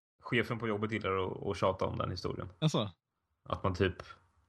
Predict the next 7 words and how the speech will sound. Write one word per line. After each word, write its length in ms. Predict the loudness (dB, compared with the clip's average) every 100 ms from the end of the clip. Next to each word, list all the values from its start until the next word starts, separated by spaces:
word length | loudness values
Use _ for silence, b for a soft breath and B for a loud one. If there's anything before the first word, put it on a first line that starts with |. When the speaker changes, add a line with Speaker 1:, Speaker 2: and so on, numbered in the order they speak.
| _ _ _ _ _ _ _
Speaker 1:
<laughs> 460 | 0 2 0 -2 0
alltså 400 | 0 2 2 2
att 160 | 2 2
de 180 | 2 4
använder 420 | 4 4 2 2
såna 180 | 2 2
jävla 420 | 2 2 2 0